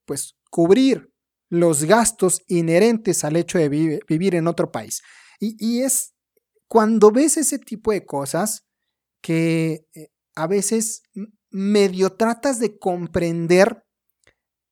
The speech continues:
la, ¿cómo llamarlo? La complejidad o la perfección o lo adecuado que es la vida.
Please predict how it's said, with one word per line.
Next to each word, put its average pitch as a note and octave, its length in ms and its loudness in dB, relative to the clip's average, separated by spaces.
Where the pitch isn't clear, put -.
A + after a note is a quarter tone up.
la, E3 580 -2
¿cómo G#3 240 2
llamarlo? E3+ 400 2
La D3 180 -2
complejidad F3 1000 -2
o F3+ 140 6
la E3+ 320 0
perfección F#3+ 800 0
o C4 80 6
lo F3+ 220 4
adecuado A3 720 2
que G3+ 120 2
es G3+ 160 0
la G#3 160 0
vida. F#3+ 360 -4